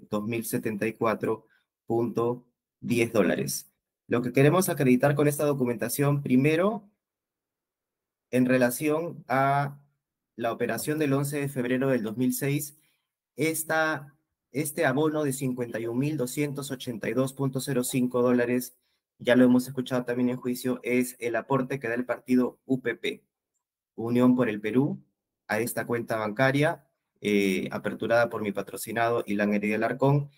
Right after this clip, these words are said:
que es el equivalente de ciento setenta mil soles,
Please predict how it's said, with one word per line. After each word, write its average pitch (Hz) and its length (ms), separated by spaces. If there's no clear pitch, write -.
que 120 180
es 127 120
el 135 100
equivalente 120 600
de 101 100
ciento 131 400
setenta 98 460
mil 107 400
soles, - 640